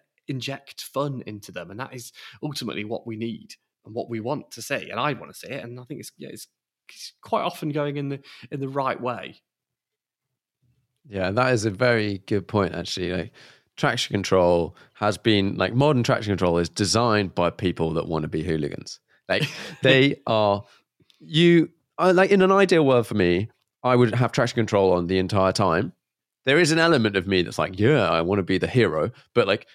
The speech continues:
Speaker 2: have it off, and I never notice it, and it's never doing anything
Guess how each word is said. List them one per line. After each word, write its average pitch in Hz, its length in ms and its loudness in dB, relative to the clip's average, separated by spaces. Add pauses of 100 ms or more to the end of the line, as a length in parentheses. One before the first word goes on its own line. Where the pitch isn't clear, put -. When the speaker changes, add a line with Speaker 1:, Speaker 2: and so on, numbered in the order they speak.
(140)
Speaker 2:
have 156 200 -2
it 170 160 0
off, 127 440 0 (720)
and 110 180 2
I 107 100 2
never 147 360 4
notice 135 420 0
it, 95 240 0 (400)
and 107 100 0
it's 104 200 -2
never 127 260 2
doing 127 320 4
anything 110 540 -2